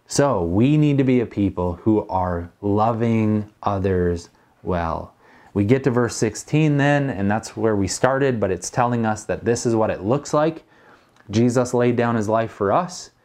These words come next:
We ought to lay down our lives for our brothers and sisters. And then we see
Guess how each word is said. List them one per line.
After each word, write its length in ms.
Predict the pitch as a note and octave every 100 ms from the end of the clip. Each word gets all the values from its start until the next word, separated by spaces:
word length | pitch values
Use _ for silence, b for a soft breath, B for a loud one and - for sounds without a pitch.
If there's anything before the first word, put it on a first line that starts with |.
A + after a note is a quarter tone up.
| b b b -
We 220 | G#2 C3+
ought 220 | C#3+ C3+
to 60 | C3
lay 180 | B2+ B2+
down 240 | A#2+ A#2
our 120 | A2
lives 380 | G#2+ G2+ G2+ F#2
for 180 | - G#2+
our 100 | F#2+
brothers 420 | F#2+ F#2+ F#2 F2+
and 100 | F2
sisters. 500 | - G#2 - F#2+ F2
And 200 | - G2
then 160 | A2+ A#2+
we 100 | G#2
see 460 | - G2+ F2+ F2